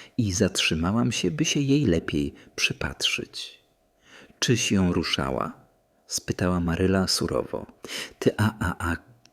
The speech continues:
przyznała Ania. „Wyjęłam ją i wpięłam w swój kołnierzyk, aby zobaczyć, jak to będzie wyglądało”. „Nie powinnaś była tego uczynić.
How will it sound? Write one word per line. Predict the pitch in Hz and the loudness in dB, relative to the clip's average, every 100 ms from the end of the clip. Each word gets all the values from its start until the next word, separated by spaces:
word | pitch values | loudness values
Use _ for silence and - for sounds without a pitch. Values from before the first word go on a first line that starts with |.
| _ _ _ _ _ - | _ _ _ _ _ -2
przyznała | 107 76 78 69 65 | 0 0 -2 -4 -6
Ania. | - - - 58 - - - - | -8 -8 -8 -8 -12 -16 -8 -4
„Wyjęłam | 80 80 85 90 76 73 | 0 2 4 2 0 0
ją | 78 127 185 - | 2 2 2 2
i | 156 | 2
wpięłam | 147 - - 127 82 82 | 0 -2 4 4 6 2
w | - | 0
swój | - 156 156 | 2 2 2
kołnierzyk, | - 113 98 95 78 87 78 | 2 4 4 4 2 0 0
aby | 71 | -2
zobaczyć, | 73 78 78 76 76 - - - - | 2 2 0 -2 -2 -4 -10 -14 2
jak | 104 107 - | 2 2 0
to | - | 0
będzie | 90 92 90 90 | 2 2 4 4
wyglądało”. | 95 92 92 90 90 98 101 110 - _ _ - - - - - | 4 4 4 4 2 2 0 -2 -8 _ _ -20 -18 -16 -6 8
„Nie | 113 | 8
powinnaś | 113 113 156 143 95 85 | 8 6 6 6 4 4
była | 80 90 82 | 4 4 4
tego | 80 73 | 2 2
uczynić. | 69 - 73 60 58 55 - - | 2 0 -2 -2 -4 -6 -10 -12